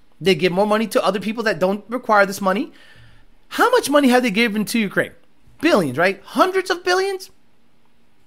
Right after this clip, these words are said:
You don't think hundreds of billions giving back to the veterans would have been a better investment? You don't think hundreds of billions to combat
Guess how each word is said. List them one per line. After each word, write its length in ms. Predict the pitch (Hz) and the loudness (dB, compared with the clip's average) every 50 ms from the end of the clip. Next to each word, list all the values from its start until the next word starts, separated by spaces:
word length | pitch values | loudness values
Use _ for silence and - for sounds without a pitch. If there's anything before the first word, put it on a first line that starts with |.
| - - - - - - - - - - - | -20 -20 -20 -20 -20 -20 -20 -20 -20 -14 -6
You 160 | 175 233 302 | -2 -2 0
don't 160 | 381 359 - | 0 -2 -2
think 340 | - 277 285 330 - - - - - - - - - - - - - - | -2 -2 -2 -2 -4 -10 -18 -20 -20 -20 -20 -20 -20 -20 -20 -20 -20 -20
hundreds 600 | - - - - - 233 247 262 262 285 269 - | -20 -20 -16 -8 -2 0 2 2 2 0 -2 -4
of 180 | - 214 180 156 | -4 -6 -4 -2
billions 500 | 190 226 240 247 247 254 247 220 196 - - - - 147 139 | 0 0 0 2 0 -2 -2 -4 -6 -10 -18 -20 -20 -14 -6
giving 320 | 147 214 226 240 240 202 | -4 -2 -2 -2 -2 0
back 480 | 165 190 185 208 214 - - - - - | 2 2 2 2 0 -4 -10 -20 -10 -4
to 120 | - 214 | 0 0
the 100 | 185 214 | 0 0
veterans 600 | 147 143 143 156 185 208 240 269 294 294 - - - - - - - - - | 0 0 0 2 2 2 0 -2 -4 -8 -12 -20 -20 -20 -20 -20 -20 -16 -6
would 160 | - 190 208 | 0 0 0
have 80 | 208 170 | 2 2
been 140 | 202 214 202 | 0 0 0
a 40 | |
better 520 | 165 139 175 185 196 202 202 196 190 - - - - - - - | 0 0 0 0 0 0 0 0 -2 -6 -18 -20 -20 -20 -12 -6
investment? 480 | - 180 170 180 190 196 302 320 - - - - - - - - - - - - - - - - - - - - - - | -4 -2 0 0 0 -2 -2 -8 -10 -12 -14 -16 -16 -16 -16 -20 -20 -20 -20 -20 -20 -20 -20 -20 -20 -20 -20 -20 -18 -10
You 80 | - 226 | -6 -4
don't 80 | 285 302 | -2 -2
think 160 | 285 208 156 | -2 -2 0
hundreds 320 | 175 226 240 233 233 202 | 0 -2 -2 -2 -2 -4
of 120 | 214 160 139 | -6 -4 -2
billions 320 | 185 202 208 226 214 208 | 0 0 0 0 -2 -4
to 100 | - - | -6 -8
combat 640 | - - 196 190 190 185 180 180 190 190 - - | -6 -2 -2 0 2 2 2 2 2 0 0 -6